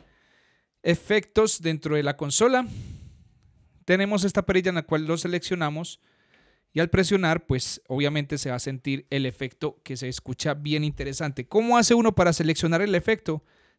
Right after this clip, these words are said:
Tenemos acá esta perilla que se llama F X Domain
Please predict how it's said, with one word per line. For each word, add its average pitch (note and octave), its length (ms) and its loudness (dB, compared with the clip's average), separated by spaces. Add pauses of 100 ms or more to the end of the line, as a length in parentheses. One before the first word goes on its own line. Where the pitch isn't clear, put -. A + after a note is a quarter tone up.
Tenemos D#3+ 480 -2
acá G3+ 600 0 (1300)
esta G#3+ 280 6
perilla D#3+ 480 4 (800)
que - 140 -8
se B2+ 80 -4
llama D3 320 2
F F#3+ 260 2
X F#3 260 -2
Domain E3+ 440 -2